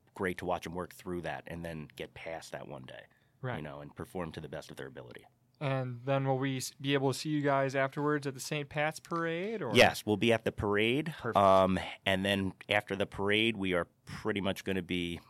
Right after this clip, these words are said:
Speaker 1: all around.
Speaker 2: Okay.
Speaker 1: <laughs> In, uh, pretty much every town within, uh, within an hour
Speaker 2: <laughs>
Speaker 1: driving distance.
Speaker 2: Okay. You've been involved with the Saint Pat's Parade before. Is there anything that you like about marching in it, or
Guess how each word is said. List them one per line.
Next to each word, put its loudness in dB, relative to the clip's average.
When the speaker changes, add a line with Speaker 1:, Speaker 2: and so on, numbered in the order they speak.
Speaker 1:
all 4
around. -6
Speaker 2:
Okay. 6
Speaker 1:
<laughs> -4
In, 4
uh, 0
pretty 8
much 6
every 6
town 2
within, -4
uh, -2
within -6
an -4
hour -2
Speaker 2:
<laughs> 4
Speaker 1:
driving 4
distance. -2
Speaker 2:
Okay. -2
You've -2
been 2
involved 6
with -10
the -4
Saint -6
Pat's -6
Parade -6
before. -2
Is -4
there -4
anything -6
that -4
you -4
like -2
about -2
marching -2
in -2
it, 0
or -2